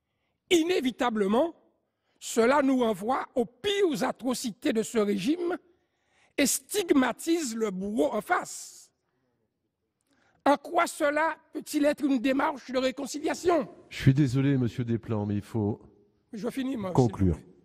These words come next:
Speaker 1: Je conclus. Par contre, quand on sublime l'image de l'esclave combattant, déterminé, digne, qui s'organise, participe au soulèvement,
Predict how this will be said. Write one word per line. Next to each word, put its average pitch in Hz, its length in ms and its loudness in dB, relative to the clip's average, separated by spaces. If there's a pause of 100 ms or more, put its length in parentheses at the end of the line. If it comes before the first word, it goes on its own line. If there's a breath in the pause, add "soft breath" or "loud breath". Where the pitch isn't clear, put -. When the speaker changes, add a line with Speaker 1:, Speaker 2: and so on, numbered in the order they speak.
(200)
Speaker 1:
Je 226 80 -14
conclus. - 260 -14 (540 soft breath)
Par 254 200 2
contre, 320 320 0 (320)
quand 262 160 -2
on 285 80 2
sublime 330 540 2
l'image 285 520 -2
de 269 80 -2
l'esclave 262 640 -4
combattant, 269 580 -4 (560)
déterminé, 277 960 2 (280)
digne, 190 600 0 (280)
qui 254 100 -10
s'organise, 262 920 -4 (340)
participe 285 520 -4
au 302 60 0
soulèvement, 220 640 0